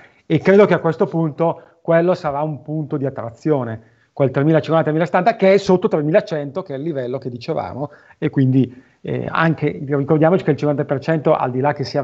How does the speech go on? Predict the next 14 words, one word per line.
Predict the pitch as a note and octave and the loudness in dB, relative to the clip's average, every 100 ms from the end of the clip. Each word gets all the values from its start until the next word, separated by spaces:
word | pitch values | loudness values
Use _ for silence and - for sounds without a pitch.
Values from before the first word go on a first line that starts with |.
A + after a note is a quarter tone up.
| B2 | -6
di | C3 | -10
Fibonacci | - C3 C3+ C#3+ - | -6 0 2 0 0
o | C3 | 0
meno, | C#3 B2+ | 2 2
non | A#2+ | 2
è | C3+ | 2
importante, | C#3 D3 C3+ C#3 C#3+ | 2 0 0 0 -2
il | C3+ | -2
cinquanta | C#3 C#3 C3+ | -2 -2 0
per | C#3 | 0
cento | D#3+ D3 | 2 2
è | |
un | C3+ | 2
baricentro, | C3 B2+ B2 A#2+ C3+ B2 A#2 A2+ A2+ | 2 2 0 0 0 0 -2 -6 -8